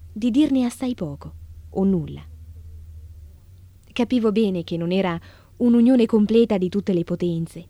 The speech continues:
e vedevo anche molto chiaramente che era qualcosa di più della precedente. Ma confesso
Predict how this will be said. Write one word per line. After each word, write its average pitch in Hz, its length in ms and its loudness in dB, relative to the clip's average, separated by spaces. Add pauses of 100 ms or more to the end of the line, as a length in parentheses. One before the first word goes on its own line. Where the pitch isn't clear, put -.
(520)
e 277 140 0
vedevo 214 360 2
anche 240 280 -2
molto 180 280 -2
chiaramente 214 640 -2 (460)
che - 120 -2
era 277 120 2
qualcosa 269 460 0
di 233 120 2
più 285 200 0
della 180 200 0
precedente. 156 720 -6 (1040)
Ma 226 180 -8
confesso 240 680 -6